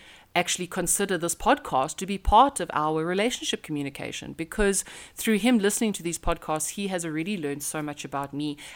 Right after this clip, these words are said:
and about himself. And on that note, I have to just read you guys, and I did get his permission, by the way, a little extract from my letter from Sunday, because,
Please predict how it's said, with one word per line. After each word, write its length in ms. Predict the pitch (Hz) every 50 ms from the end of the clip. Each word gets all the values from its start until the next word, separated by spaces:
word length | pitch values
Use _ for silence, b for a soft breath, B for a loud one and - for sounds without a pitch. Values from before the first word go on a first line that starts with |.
| B - -
and 160 | 285 285 277
about 260 | 277 - 220 220 220
himself. 600 | 214 208 202 - - - - - - - - B B B B B B B B B -
And 300 | 196 202 196 190 196 - - -
on 180 | 220 240 254
that 180 | 254 247 233 -
note, 220 | 180 165 170 - - -
I 60 | 170
have 240 | - - 185 - -
to 100 | - 196
just 220 | 214 220 214 -
read 200 | - 165 160 160
you 60 | 185 170
guys, 520 | - 147 143 143 139 143 139 - - - _ _ _ _ _ _ _ _ _ - -
and 140 | - 165 160
I 40 | 151
did 220 | 151 - 156 -
get 120 | - 156 -
his 140 | 180 -
permission, 440 | - - 202 165 160 - - 160 156
by 180 | 160 147 147 147
the 80 | 165
way, 200 | 143 135 127 160 b b b b b b b b b -
a 100 | 180 180
little 580 | 175 165 170 175 175 180 180 175 175 175 175 B B B B - - -
extract 640 | 208 - - - - - - 143 131 147 - -
from 200 | - - 160 160
my 120 | 160 156
letter 380 | 151 147 143 151 - - - 127
from 200 | - - 143 156
Sunday, 400 | 156 - - 135 135 131 131 135
because, 480 | 135 147 151 - - 160 156 156 -